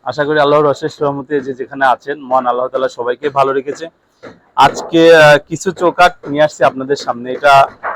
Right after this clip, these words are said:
বিক্রি করেছে হচ্ছে ঢাকার আরামবাগে। যে ভদ্রলোক এই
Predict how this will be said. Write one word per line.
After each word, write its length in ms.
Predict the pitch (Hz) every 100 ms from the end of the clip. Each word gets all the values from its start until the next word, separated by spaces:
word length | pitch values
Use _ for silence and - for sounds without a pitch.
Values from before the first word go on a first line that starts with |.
| - _ _
বিক্রি 360 | 139 160 175 165
করেছে 360 | 180 180 196
হচ্ছে 200 | 190 202
ঢাকার 340 | 156 147 - 151
আরামবাগে। 560 | 135 131 127 135 170
যে 180 | 147 151
ভদ্রলোক 580 | 139 139 135 185 196
এই 100 | 175